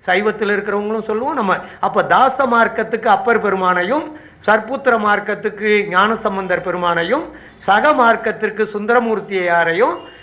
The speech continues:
நம்ம வந்து ச-, சன்மார்க்கத்திற்கு மாணிக்க வாசகரையும் சொல்லுவோம். அவங்க பாட-, ஆனா அவங்க பாடல்ல எந்த ப-, இடத்துலயும் சன்மார்க்கம்னு வந்ததில்லை. ஆஹ், அது தே-, இவர் தாயுமானவர் சொல்லியிருக்கிறாரு,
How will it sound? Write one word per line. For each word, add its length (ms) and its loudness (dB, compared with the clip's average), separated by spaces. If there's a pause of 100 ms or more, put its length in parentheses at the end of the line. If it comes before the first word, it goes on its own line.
நம்ம 260 0
வந்து 180 -4 (120)
ச-, 360 4 (120)
சன்மார்க்கத்திற்கு 880 0 (480)
மாணிக்க 400 0
வாசகரையும் 680 -4 (260)
சொல்லுவோம். 360 -4 (240)
அவங்க 320 2
பாட-, 280 0
ஆனா 280 2
அவங்க 340 0 (140)
பாடல்ல 520 4
எந்த 180 -4
ப-, 160 -8
இடத்துலயும் 600 -2 (340)
சன்மார்க்கம்னு 880 2 (380)
வந்ததில்லை. 540 -2 (440)
ஆஹ், 440 2 (120)
அது 140 -4 (100)
தே-, 260 -2
இவர் 200 -4 (640)
தாயுமானவர் 720 0
சொல்லியிருக்கிறாரு, 580 -4